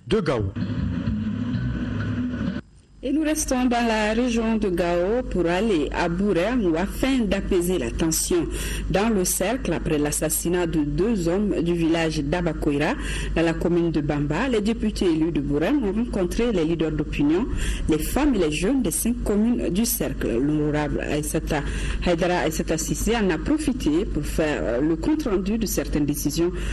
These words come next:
Speaker 2: prises à l'Assemblée nationale. Elle a aussi offert aux populations des vivres et des non-vivres d'une valeur de près de vingt-huit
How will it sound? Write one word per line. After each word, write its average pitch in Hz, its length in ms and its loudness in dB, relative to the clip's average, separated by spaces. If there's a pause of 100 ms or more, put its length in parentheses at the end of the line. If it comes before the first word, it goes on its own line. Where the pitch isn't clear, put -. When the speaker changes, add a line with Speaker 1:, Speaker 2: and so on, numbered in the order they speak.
(160)
Speaker 2:
prises 180 300 2
à 147 80 0
l'Assemblée 156 480 0
nationale. 147 540 0
Elle 208 80 0
a 185 120 2
aussi 269 280 -2
offert 233 400 0
aux 247 60 -2
populations 208 720 0 (460)
des 175 220 4
vivres 240 380 0 (120)
et 202 80 2
des 185 140 2
non-vivres 190 480 0
d'une 151 180 0
valeur 147 320 0
de 165 140 -4
près 156 240 0
de 143 80 -2
vingt-huit 196 160 0